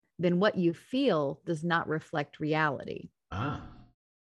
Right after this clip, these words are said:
Speaker 1: So I think if you, if what you believe does not reflect truth, then what you feel does not reflect reality.
Speaker 2: Yeah.
Speaker 1: And so that's kind of where, you know, you talk about the tail wagging the dog, emotions, you know,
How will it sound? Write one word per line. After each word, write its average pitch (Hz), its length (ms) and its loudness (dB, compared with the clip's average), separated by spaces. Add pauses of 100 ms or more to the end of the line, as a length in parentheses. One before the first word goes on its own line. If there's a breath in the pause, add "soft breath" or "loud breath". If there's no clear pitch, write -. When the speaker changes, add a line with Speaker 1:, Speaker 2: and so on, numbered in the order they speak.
(540)
Speaker 1:
So 175 80 -2
I - 40 0
think - 100 -4
if 170 160 0
you, 175 100 0
if 156 180 -2
what 202 160 4
you 262 120 2
believe 190 380 2
does 151 180 -6
not 170 220 2
reflect - 420 -2
truth, 156 520 2
then 170 160 0
what 170 120 0
you 160 120 -2
feel 220 340 0
does 160 180 -6
not 156 180 0
reflect 147 440 -6
reality. 151 680 0
Speaker 2:
Yeah. 80 200 -2 (440 loud breath)
Speaker 1:
And 180 160 4
so 185 120 6
that's 202 240 4
kind 226 200 4
of 196 80 4
where, 185 120 6
you 170 140 0
know, 156 80 -2
you 160 100 0
talk 190 140 0
about 180 160 0
the 151 80 0
tail 180 340 6
wagging 165 360 4
the 151 80 2
dog, 156 420 4 (340 soft breath)
emotions, 196 760 4 (260)
you 180 180 0
know, 156 260 4